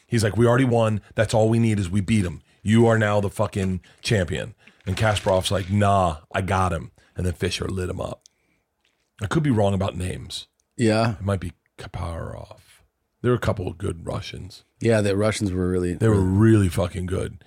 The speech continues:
Speaker 1: It's kinda sad that they let go of communism.
Speaker 2: You think so?
Speaker 1: Yeah, they shoulda rode that horse.
Speaker 2: I think they rode it for a while.
Speaker 1: Yeah, but they shoulda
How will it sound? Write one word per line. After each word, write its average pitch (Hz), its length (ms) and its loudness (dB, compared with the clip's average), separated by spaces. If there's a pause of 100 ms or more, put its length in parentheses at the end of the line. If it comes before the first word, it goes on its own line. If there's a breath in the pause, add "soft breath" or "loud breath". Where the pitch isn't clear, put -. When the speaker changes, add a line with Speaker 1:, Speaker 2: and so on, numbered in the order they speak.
(100)
Speaker 1:
It's - 100 -12
kinda 226 220 0
sad 123 360 0
that 107 100 -4
they 95 120 0
let 92 200 0
go 92 160 -2
of 87 100 -6
communism. 90 680 -8 (680)
Speaker 2:
You 131 120 0
think 147 140 2
so? 185 320 -2
Speaker 1:
Yeah, 220 140 -2
they 208 100 2
shoulda 185 220 2
rode 151 220 2
that 127 140 2
horse. 87 380 -4 (140)
Speaker 2:
I - 20 -8
think 208 140 2
they 254 80 2
rode 139 180 4
it 147 60 0
for 131 120 0
a 113 60 4
while. 107 500 0
Speaker 1:
Yeah, 160 200 0
but 151 140 -4
they 170 100 2
shoulda 165 260 0